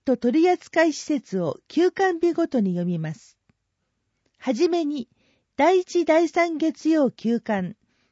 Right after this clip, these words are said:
ただし祝日の場合は開館の施設です。森下文化センター。電話、零三五六零零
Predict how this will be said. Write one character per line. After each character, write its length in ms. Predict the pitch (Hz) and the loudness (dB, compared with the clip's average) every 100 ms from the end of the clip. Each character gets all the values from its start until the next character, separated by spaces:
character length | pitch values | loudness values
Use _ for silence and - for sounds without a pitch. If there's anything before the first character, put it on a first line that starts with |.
| _ | _
た 140 | 381 | -4
だ 100 | 381 | -2
し 160 | 320 214 | -2 -4
祝 260 | - - 320 | -8 -2 0
日 240 | 349 311 | 0 0
の 180 | 320 311 | -2 0
場 180 | 285 285 | 0 0
合 180 | 277 | 0
は 140 | 269 262 | 0 -4
開 260 | - 294 | -2 -4
館 240 | 311 320 294 | -2 -4 -2
の 140 | 285 | -6
施 100 | 277 | -6
設 300 | - 233 156 | -6 -6 -6
で 100 | 147 | -10
す。 340 | 135 - _ _ _ _ _ _ _ _ _ _ _ _ _ _ _ | -12 -16 _ _ _ _ _ _ _ _ _ _ _ _ _ _ _
森 260 | 220 277 381 | 0 2 2
下 300 | - - 240 | 0 0 0
文 260 | 196 311 - | 2 -2 0
化 140 | 311 | 0
セ 200 | - 277 | 2 2
ン 80 | 233 | 0
タ 380 | - 151 139 - _ _ _ _ _ | -2 -8 -8 -14 _ _ _ _ _
ー。 40 | - | -2
電 260 | 294 311 | 0 2
話、 220 | 269 233 - _ _ - | 0 0 -2 _ _ -8
零 260 | 196 370 359 | 0 2 2
三 400 | 359 302 170 - - | 2 0 0 -6 -14
五 280 | 190 330 381 | -2 2 4
六 300 | 381 370 226 | 4 0 0
零 280 | 220 247 247 | 2 4 4
零 360 | 226 185 131 | 2 0 -4